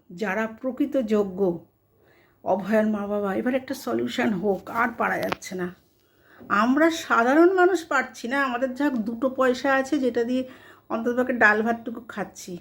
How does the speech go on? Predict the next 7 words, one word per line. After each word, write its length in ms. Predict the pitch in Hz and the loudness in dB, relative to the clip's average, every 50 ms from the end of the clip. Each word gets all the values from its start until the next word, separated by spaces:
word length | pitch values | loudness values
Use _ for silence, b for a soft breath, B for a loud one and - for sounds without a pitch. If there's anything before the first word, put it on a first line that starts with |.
| _ _ _ _ b b b b b b b b | _ _ _ _ b b b b b b b b
কিন্তু 140 | 226 220 233 220 | -4 -2 0 0
ওদের 200 | 214 220 247 247 | 2 2 2 2
বাবা 260 | 240 226 214 220 233 233 | 2 0 -2 -2 -2 -4
মা 200 | 240 247 240 240 - 240 226 B B B B B B B B | -2 -2 -2 -2 -2 -4 -6 B B B B B B B B
ওই 140 | - 208 214 214 | -2 -2 0 2
অযোগ্য 460 | - 196 208 202 233 233 226 208 202 226 240 240 226 226 | 2 2 2 4 2 2 0 0 -2 -2 0 0 0 0
শিক্ষক, 540 | 226 - - 240 226 - - - 233 226 | -2 -4 -6 -6 -8 -8 -6 -4 -2 -2